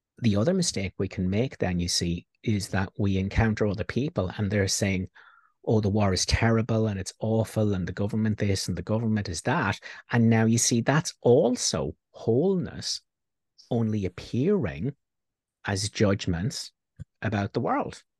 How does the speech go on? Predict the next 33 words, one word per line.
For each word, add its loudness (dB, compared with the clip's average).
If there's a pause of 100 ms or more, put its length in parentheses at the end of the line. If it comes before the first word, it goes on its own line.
(1700)
So 4
what 6
we 2
don't 2
want -2
to -4
do -6 (160)
is -4
go 4
into 2
judgment 2
of 0
it 2 (260)
<laughs> -14
and 4
go, 8
"No, 6
no, 4
it's -6
not 2
really 2
awful," -2 (360)
<laughs> -20
and -4
disagreeing -2
with -8
the -2
asse-, -4
the -4
assessments -6
that -4
it's -8
awful, -2